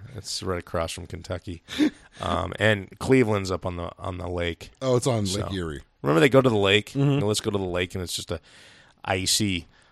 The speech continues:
Speaker 1: horrible wasteland, you know?
Speaker 2: You know I don't know anything about that part of the country.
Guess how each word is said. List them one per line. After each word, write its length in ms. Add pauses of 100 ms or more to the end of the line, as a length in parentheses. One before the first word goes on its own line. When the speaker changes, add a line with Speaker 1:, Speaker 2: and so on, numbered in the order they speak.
Speaker 1:
horrible 580
wasteland, 800 (360)
you 120
know? 240 (240)
Speaker 2:
You 120
know 140
I 60
don't 120
know 120
anything 240
about 180
that 160
part 200
of 40
the 80
country. 320